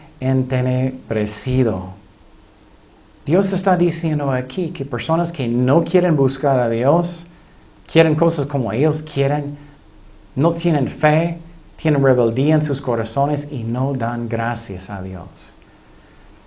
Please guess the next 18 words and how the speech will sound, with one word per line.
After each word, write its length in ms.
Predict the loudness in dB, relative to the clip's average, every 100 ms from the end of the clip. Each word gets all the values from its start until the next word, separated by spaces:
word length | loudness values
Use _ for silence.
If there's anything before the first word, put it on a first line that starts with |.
| -20 -20 -20 -20 -20 -20 -20 -20 -2
¿Qué 100 | 4
va 120 | 6
a 80 | 8
pasar 260 | 6 6 6
en 80 | 6
los 140 | 6
últimos 440 | 6 6 4 4
días? 360 | 4 4 4 0
Que 160 | -4 -4
es 120 | -2
interesante. 640 | -2 -2 -2 -2 -4 -4 -6
Personas 560 | -8 -6 -4 -2 -4
van 180 | -4 -4
a 80 | -6
tener 320 | -6 -6 -4
menos 500 | -4 -2 -2 -4 -8
y 140 | -8
menos 480 | -6 -4 -2 -2 -4